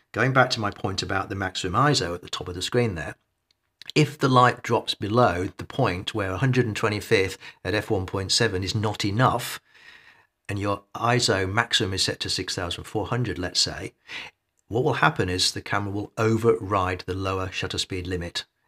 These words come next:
and you risk camera shake. It won't just underexpose. That's why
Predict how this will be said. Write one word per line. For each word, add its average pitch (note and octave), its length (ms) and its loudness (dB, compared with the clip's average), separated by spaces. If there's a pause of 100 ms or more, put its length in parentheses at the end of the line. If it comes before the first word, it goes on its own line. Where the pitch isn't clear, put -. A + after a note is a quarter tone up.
(180)
and G2 120 -6
you G2 200 -4
risk G2+ 420 0 (200)
camera F2+ 280 -4
shake. - 360 -8 (600)
It G2 160 -8
won't A#2 360 4
just - 280 0
underexpose. F#2 920 -4
That's - 240 0
why F#2+ 260 0